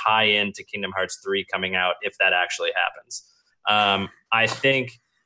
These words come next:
they could expand in the Final Fantasy universe if Square wants to start playing nice with them. I think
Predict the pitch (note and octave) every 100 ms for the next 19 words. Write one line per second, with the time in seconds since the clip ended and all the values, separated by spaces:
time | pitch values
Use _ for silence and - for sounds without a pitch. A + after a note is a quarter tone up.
0 | _ - B2 C3 C#3+ B2 A#2+ - - C#3+
1 | D#3 E3 D#3 C3 C3+ C#3+ B2+ C3 C3 D3
2 | - C#3 D3 C#3 C#3+ C#3+ - - B2+ B2
3 | - - A2+ A2+ B2 B2 B2 - - A#2
4 | A#2 A#2 A2+ A2 G#2+ A#2 B2 B2 B2+ B2+
5 | - A2+ - A#2+